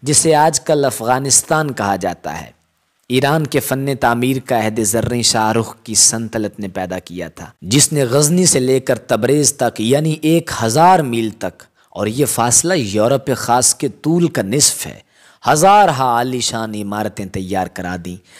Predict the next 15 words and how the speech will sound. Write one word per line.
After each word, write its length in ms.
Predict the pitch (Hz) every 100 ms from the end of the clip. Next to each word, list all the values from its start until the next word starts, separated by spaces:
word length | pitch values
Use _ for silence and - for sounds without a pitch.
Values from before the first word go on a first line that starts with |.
| - 123
जिस 260 | 202 -
रकबे 360 | 160 170 180 214
पर 180 | 214 185
तैमूर 460 | - 160 147 175 175
ने 180 | 147 131
इमारतें 520 | 120 123 139 143 131
बनवाईं, 460 | 110 117 117 143 151 180
उसको 340 | 196 - 170
भी 160 | 139 165
यूरोप 420 | 139 123 131 127
का 100 | - 101
निसफ 420 | 117 170 - 107
रकबा 380 | 107 123 143 135
समझना 460 | - 98 95 95 90
चाहिए, 460 | 85 76 80 73